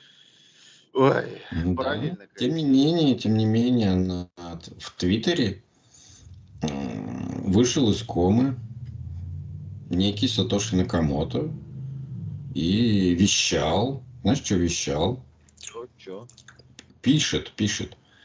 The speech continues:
Speaker 2: Биткоин, я просто, э, как есть, вот так и прочитаю. Биткоин — это предик-,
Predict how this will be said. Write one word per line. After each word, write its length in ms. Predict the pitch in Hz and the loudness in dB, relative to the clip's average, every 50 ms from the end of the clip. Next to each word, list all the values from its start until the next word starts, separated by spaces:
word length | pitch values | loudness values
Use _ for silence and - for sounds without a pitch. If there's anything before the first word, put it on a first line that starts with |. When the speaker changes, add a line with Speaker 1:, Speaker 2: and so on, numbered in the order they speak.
| - _ _ | -20 _ _
Speaker 2:
Биткоин, 720 | 78 78 78 101 101 - - - 127 156 180 180 120 90 - | -6 2 2 2 2 0 0 2 4 6 6 6 4 2 2
я 140 | - 98 117 | 2 2 2
просто, 720 | 113 113 117 113 - - 104 95 90 - - - - - - | 4 2 0 0 0 0 2 2 2 0 -2 -4 -4 -6 -6
э, 140 | - - - - | -10 -12 -12 -2
как 220 | - 92 90 - - | 0 0 0 2 0
есть, 260 | 101 165 165 - - | 0 0 0 -2 -4
вот 200 | - - - - | -6 -8 -6 -2
так 260 | - 80 78 - - | -4 -4 -4 -4 -10
и 60 | - | -12
прочитаю. 460 | - - - - - - - - - | -10 -10 -10 -10 -10 -8 -6 -4 2
Биткоин — 500 | - 127 127 131 - - 123 147 143 123 113 | 4 4 4 4 2 2 4 6 6 6 4
это 220 | 110 110 107 101 | 4 2 0 -2
предик-, 760 | - - - - 113 120 107 92 87 85 101 92 - - - | -2 -4 -4 0 2 2 2 2 2 0 0 0 -2 -10 -18